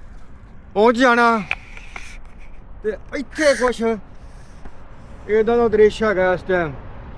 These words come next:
ਚੱਲਦਾ ਪਿਆ ਰੋਡ ਦੇ ਉੱਤੇ, ਵਧੀਆ ਮਾਹੌਲ ਆ ਇੱਥੇ।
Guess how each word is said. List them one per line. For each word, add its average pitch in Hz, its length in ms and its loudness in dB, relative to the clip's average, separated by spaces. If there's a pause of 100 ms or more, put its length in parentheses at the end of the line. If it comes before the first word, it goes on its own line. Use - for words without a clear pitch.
(640)
ਚੱਲਦਾ 214 320 4
ਪਿਆ 233 180 4
ਰੋਡ 220 220 6
ਦੇ 214 100 6
ਉੱਤੇ, 247 360 8 (2500)
ਵਧੀਆ - 300 2
ਮਾਹੌਲ 262 340 6
ਆ 240 40 6
ਇੱਥੇ। 254 380 4